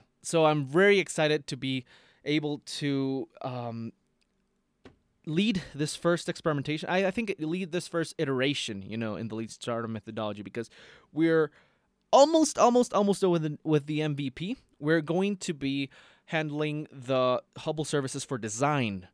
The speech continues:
actually, at the very beginning. Not all of them as we had anticipated because of different things, different factors,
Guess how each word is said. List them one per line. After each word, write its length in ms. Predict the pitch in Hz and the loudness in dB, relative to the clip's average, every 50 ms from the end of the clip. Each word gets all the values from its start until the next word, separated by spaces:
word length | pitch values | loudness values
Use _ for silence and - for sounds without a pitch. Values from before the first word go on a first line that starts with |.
| _ _ | _ _
actually, 500 | - 113 110 - - - 92 87 90 - - | -4 -4 -4 -4 -6 -10 -10 -10 -10 -10 -10
at 100 | 113 110 | -12 -12
the 60 | 107 | -8
very 160 | 101 110 104 | -8 -6 -6
beginning. 360 | 95 107 98 98 95 90 - - - - - - _ | -6 -8 -12 -12 -12 -14 -16 -20 -20 -20 -20 -20 _
Not 420 | - 139 143 147 160 165 160 - - - | -8 -4 -2 2 2 2 2 0 -6 -2
all 240 | - 151 151 151 156 | 2 4 4 4 4
of 80 | 170 160 | 2 2
them 200 | 165 175 175 165 | 2 2 2 2
as 180 | 143 135 135 135 | -2 -2 -4 -6
we 140 | 156 156 139 | -6 -4 -2
had 180 | 156 147 139 | -2 -2 -2
anticipated 720 | - - 139 131 - - 156 - - - 180 175 175 185 151 | -2 -4 -6 -6 -8 -10 -12 -12 -6 -4 -2 -2 -2 -2 -4
because 320 | 147 123 - 139 127 117 | -6 -8 -8 -10 -10 -10
of 100 | 123 113 | -8 -8
different 360 | 127 120 - 120 107 104 - | -8 -8 -8 -8 -10 -10 -6
things, 280 | - 170 175 175 156 - | -4 -2 -2 -2 -4 -6
different 320 | 127 123 - 117 107 - | -6 -6 -6 -8 -12 -6
factors, 480 | - 165 170 170 - - 127 117 - | -2 -2 -2 -2 -2 -4 -4 -4 -6